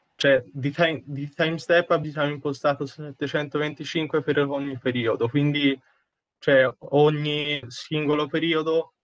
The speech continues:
o, cioè, ogni singolo time, time step, la rotazione della, dell'albero, diciamo, era zero virgola cinque gradi più o meno.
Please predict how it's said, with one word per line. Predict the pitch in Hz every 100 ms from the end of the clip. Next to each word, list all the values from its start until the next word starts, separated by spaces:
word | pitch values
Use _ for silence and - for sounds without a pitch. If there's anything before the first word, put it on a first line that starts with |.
| -
o, | 151 147
cioè, | - 147
ogni | 139 156 156
singolo | 131 156 151 151
time, | 156 160 165 - _ _
time | 147 151 147
step, | - 156 147
la | 147 139
rotazione | 139 143 135 - 147 139
della, | 135 139 139 139 135 - _ _ _
dell'albero, | 139 147 143 139 147 151
diciamo, | 139 127 139 131 135
era | 131 131 127 120
zero | 135 135
virgola | 127 127 135 127
cinque | 117 135 127 117 120
gradi | 127 120 107 101
più | 110
o |
meno. | 107 107 120